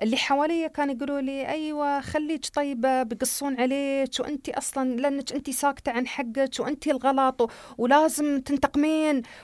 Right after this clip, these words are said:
ولازم تردين، ولازم تاخذين حقك".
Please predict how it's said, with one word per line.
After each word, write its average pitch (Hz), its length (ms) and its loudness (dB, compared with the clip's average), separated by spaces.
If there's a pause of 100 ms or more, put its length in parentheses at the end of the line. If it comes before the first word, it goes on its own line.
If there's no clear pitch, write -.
ولازم 262 920 4
تردين، 330 880 4 (300)
ولازم 277 680 2
تاخذين 339 360 2
حقك". 370 680 4